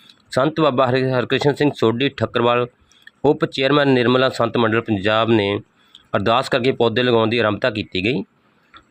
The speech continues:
ਇਸ ਮੌਕੇ ਸੰਤ ਬਾਬਾ ਹਰਕ੍ਰਿਸ਼ਨ ਸਿੰਘ ਸੋਢੀ ਠੱਕਰਵਾਲ, ਸੰਤ ਬਾਬਾ ਜਸਵੰਤ ਸਿੰਘ ਖੇੜਾ ਠੱਕਰਵਾਲ,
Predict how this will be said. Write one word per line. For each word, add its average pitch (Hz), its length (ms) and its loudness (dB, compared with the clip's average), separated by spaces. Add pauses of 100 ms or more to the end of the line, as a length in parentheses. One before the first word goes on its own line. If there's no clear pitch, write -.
ਇਸ 143 220 -4
ਮੌਕੇ 143 300 4
ਸੰਤ 139 280 -2
ਬਾਬਾ 135 340 2
ਹਰਕ੍ਰਿਸ਼ਨ 120 360 0
ਸਿੰਘ 131 120 2
ਸੋਢੀ 127 280 2
ਠੱਕਰਵਾਲ, 107 520 0 (1400)
ਸੰਤ 127 240 0
ਬਾਬਾ 131 300 2
ਜਸਵੰਤ 120 440 -2
ਸਿੰਘ 139 140 0
ਖੇੜਾ 117 260 0
ਠੱਕਰਵਾਲ, 107 580 -2